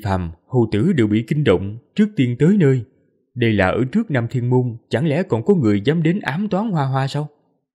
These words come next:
Hoa Hoa giống như hóa đạo, toàn thân đều là hào quang, chiếu sáng khắp thập phương, vô cùng thần thánh. Chỉ là mi tâm không ngừng chảy máu. Diệp Phàm nâng gã dậy, hơi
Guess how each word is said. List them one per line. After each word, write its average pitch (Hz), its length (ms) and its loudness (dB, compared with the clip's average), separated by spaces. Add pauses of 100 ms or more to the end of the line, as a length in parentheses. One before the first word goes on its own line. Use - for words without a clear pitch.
(840)
Hoa 120 140 2
Hoa 113 260 -2
giống 127 260 0
như 135 80 2
hóa 123 220 -4
đạo, 92 420 -4 (120)
toàn 120 240 0
thân 160 240 0
đều 101 120 2
là 98 140 -2
hào 98 160 0
quang, 139 320 -4 (340)
chiếu 170 200 2
sáng 170 320 -6
khắp 254 220 -6
thập - 220 -6
phương, 143 260 0 (220)
vô 175 240 4
cùng 104 180 -2
thần 104 160 -4
thánh. 185 300 -6 (600)
Chỉ 131 140 0
là 110 140 2
mi 117 180 -2
tâm 113 260 -2
không 117 240 -2
ngừng 90 200 -4
chảy 87 160 -2
máu. 180 360 -4 (1120)
Diệp 117 260 -2
Phàm 101 280 -2
nâng 113 160 0
gã 107 120 0
dậy, 98 460 -2 (380)
hơi 123 160 2